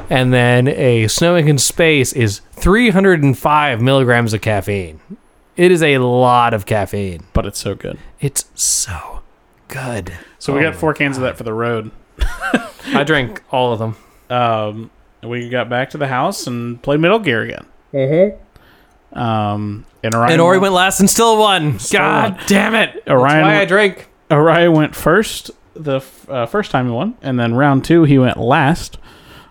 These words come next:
Speaker 2: and won again.
Speaker 1: Yeah. There's nothing, no, no doubt about that. Um,
Speaker 2: Great job, Orion.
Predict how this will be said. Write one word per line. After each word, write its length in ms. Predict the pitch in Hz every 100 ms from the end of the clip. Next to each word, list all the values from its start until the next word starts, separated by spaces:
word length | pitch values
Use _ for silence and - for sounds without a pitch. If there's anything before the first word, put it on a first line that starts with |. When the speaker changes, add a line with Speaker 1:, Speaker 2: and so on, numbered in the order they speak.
| -
Speaker 2:
and 440 | 113 110 113 117 117
won 140 | 127
again. 200 | 180 220
Speaker 1:
Yeah. 120 | 123 - 131
There's 260 | 139 123
nothing, 240 | 151 156 160
no, 220 | 156 185
no 260 | 170 160 170
doubt 180 | 151
about 260 | 139 123 110
that. 340 | 98 90 - 107
Um, 460 | 101 98 92 92
Speaker 2:
Great 300 | 95 127 131
job, 260 | 123 113 107
Orion. 380 | - - 82